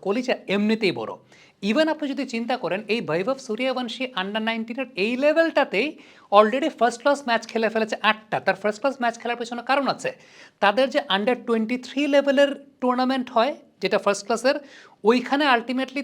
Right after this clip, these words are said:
তিনি এমন ভালো খেলেছেন, তাকে ডাবল প্রমোশন দেওয়া হয়েছে। সেখানকার তার সিলেক্টররা বলেছে যে এই ছেলে under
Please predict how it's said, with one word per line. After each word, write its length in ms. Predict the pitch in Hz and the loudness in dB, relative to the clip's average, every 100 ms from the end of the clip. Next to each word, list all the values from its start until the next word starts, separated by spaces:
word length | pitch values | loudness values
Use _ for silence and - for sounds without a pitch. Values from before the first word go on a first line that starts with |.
| 277 | -4
তিনি 180 | 269 285 254 269 - 185 | -2 -2 -2 -8 -8 -2
এমন 160 | 240 311 285 | 2 4 4
ভালো 160 | 285 320 339 | 2 2 2
খেলেছেন, 360 | 339 339 233 233 - - | 0 2 0 0 -10 0
তাকে 160 | 247 247 180 | 2 2 4
ডাবল 240 | 196 214 220 | 4 4 0
প্রমোশন 360 | 220 214 208 196 185 | -2 -4 -4 0 4
দেওয়া 160 | 190 185 | 6 4
হয়েছে। 200 | 170 170 170 | 0 -2 -4
সেখানকার 360 | 190 196 214 214 | -4 0 0 4
তার 140 | 208 202 - - - | 2 2 -12 -10 0
সিলেক্টররা 480 | 208 220 247 240 233 | 2 2 0 0 0
বলেছে 220 | 233 240 247 | 0 0 0
যে 60 | 226 | 0
এই 60 | 220 220 | 0 -2
ছেলে 140 | 240 226 | -2 0
under 160 | 226 | -2